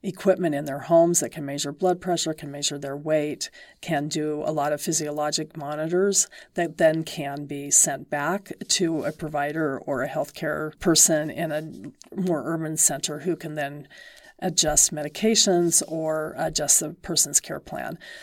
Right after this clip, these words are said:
So while it would be wonderful if we had more people trained to work with older adults in rural communities,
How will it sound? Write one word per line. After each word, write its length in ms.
So 500
while 480
it 100
would 160
be 120
wonderful 800
if 120
we 100
had 260
more 200
people 360
trained 400
to 60
work 200
with 140
older 260
adults 460
in 100
rural 200
communities, 800